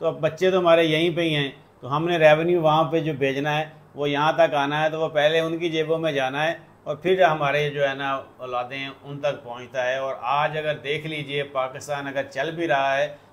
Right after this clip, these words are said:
तो वो उन्हीं revenue पे चल रहा है जो overseas पाकिस्तानी भेज रहे हैं। उसके अलावा हमारा कोई भी source नहीं है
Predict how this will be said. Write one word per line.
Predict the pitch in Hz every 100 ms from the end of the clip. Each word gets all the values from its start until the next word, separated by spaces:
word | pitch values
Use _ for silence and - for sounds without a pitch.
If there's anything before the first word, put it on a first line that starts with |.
| _
तो | 143
वो | 147 151 151
उन्हीं | 156 175
revenue | 156 147 143 147 147
पे | 143 135
चल | 127
रहा | 123 127
है | 131 127
जो | 131 123
overseas | 127 131 - 131 113
पाकिस्तानी | 113 110 110 120 113 135 147 - - - 110
भेज | 147 165
रहे | 156 143 143
हैं। | 151 147 - -
उसके | 151 -
अलावा | 165 151 147
हमारा | 151 143 139 139
कोई | 143 151
भी | 151 151
source | 135 139 135
नहीं | 135 127
है | 135